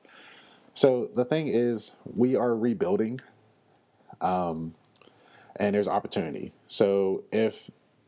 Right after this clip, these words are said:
the assistant manager takes the G M spot, there's an assistant spot open. Now, keep in mind, that's what I'm going for. 'Cause the way I look at it is I have to make the most out of this opportunity. This is the time to really show them,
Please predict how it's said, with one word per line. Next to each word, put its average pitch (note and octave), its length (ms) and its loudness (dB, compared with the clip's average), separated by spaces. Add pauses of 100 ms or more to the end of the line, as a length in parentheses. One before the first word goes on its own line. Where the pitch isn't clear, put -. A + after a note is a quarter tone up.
(140)
the A2+ 100 4
assistant C3 380 0
manager A2+ 320 0
takes G#2+ 240 0
the - 80 -10
G G2 160 0
M F2+ 100 -4
spot, D#2+ 360 0 (440)
there's F#2+ 160 2
an F#2+ 80 -2
assistant F2 380 -4
spot B1+ 240 0
open. - 320 -10 (460)
Now, G2 440 0 (560)
keep C3 180 4
in B2 100 0
mind, G#2+ 340 -2 (280)
that's G#2 280 2
what G2+ 120 2
I'm F#2+ 120 -4
going D#2 240 -4
for. - 300 -6 (600)
'Cause F#2+ 420 2 (520)
the A2+ 100 2
way C#3+ 160 4
I C#3+ 60 2
look B2+ 220 0
at A#2+ 140 2
it G#2+ 200 0
is G2+ 520 0 (140)
I G#2 120 2
have A#2 160 0
to - 80 -2
make G2+ 140 0
the G2+ 80 -2
most G2 260 -2
out D#2+ 120 2
of D#2 80 -2
this D#2 120 -4
opportunity. - 760 -4
This - 320 0
is A#2+ 80 -2
the A#2 120 0
time G2 420 -2
to G2+ 140 0
really F#2+ 360 0
show F#2+ 340 0
them, E2+ 360 -4